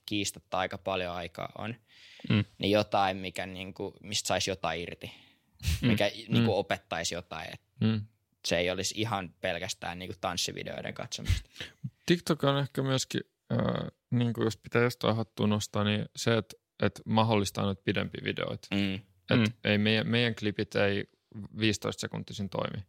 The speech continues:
Speaker 1: Joo.
Speaker 3: Eikä edes kolmekymmentä, eikä yleensä edes minuutti riitä. Niin sen mahdollistaminen, koska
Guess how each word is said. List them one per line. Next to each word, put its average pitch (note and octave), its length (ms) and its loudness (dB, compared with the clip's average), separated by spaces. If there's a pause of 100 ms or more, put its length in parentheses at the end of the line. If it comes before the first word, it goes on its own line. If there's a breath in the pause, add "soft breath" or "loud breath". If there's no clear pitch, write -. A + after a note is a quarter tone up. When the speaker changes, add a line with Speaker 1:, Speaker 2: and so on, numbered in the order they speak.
(180)
Speaker 1:
Joo. F#2+ 80 8
Speaker 3:
Eikä A2 220 6
edes A2+ 160 4
kolmekymmentä, G#2+ 500 0 (300)
eikä G#2+ 220 6 (180)
yleensä G#2+ 340 4
edes G#2+ 260 0
minuutti G#2+ 560 -2 (300)
riitä. - 300 0 (320)
Niin G#2+ 200 4
sen A2 240 4
mahdollistaminen, G#2+ 1000 0 (480 soft breath)
koska - 460 0